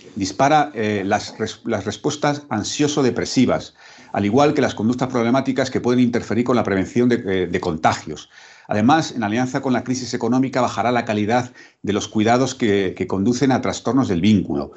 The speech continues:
Y la pregunta es, ¿qué perspectivas hay sobre cómo facilitar respuestas a estas demandas mediante la asistencia pública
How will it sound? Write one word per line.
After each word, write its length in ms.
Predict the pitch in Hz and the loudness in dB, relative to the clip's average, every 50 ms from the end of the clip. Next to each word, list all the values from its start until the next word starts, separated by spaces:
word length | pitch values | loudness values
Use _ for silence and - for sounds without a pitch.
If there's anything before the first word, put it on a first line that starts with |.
| - - - - - - - _ | -20 -20 -20 -20 -20 -20 -10 _
Y 60 | - 117 | 0 2
la 120 | 110 107 | 2 2
pregunta 360 | - 120 135 160 156 135 156 | 2 4 4 4 4 4 4
es, 120 | 151 - - | 2 2 0
¿qué 120 | - 156 | -2 -2
perspectivas 720 | 156 - 135 - - 143 135 - - 156 151 151 151 - - | 0 -2 -4 -2 -4 -6 -4 0 2 2 2 2 0 0 0
hay 160 | 135 147 147 | 0 0 0
sobre 340 | 143 - - 113 107 104 - | 0 -2 -2 -2 -2 -2 -2
cómo 200 | - 151 170 156 | -2 0 -2 0
facilitar 480 | - 135 123 - 113 107 104 - 131 | -2 -2 -2 0 0 0 0 0 0
respuestas 520 | 123 110 - - - 135 123 - 135 - - | 0 -2 -4 -4 -4 -4 -4 -4 -4 -6 -6
a 40 | 120 | -6
estas 200 | - - 120 107 | -4 -2 -2 0
demandas 460 | 110 113 113 123 123 120 123 120 127 | 0 0 2 2 2 2 0 0 -2
mediante 340 | 117 104 101 101 98 95 95 | -2 -2 -2 -2 -2 -2 -4
la 60 | 87 | -6
asistencia 500 | - 95 - - 131 123 - 120 110 - | -6 -8 -6 -4 -4 -2 -2 -4 -2 0
pública 540 | - 143 135 127 123 127 131 131 139 135 | 2 4 4 4 4 4 2 2 0 0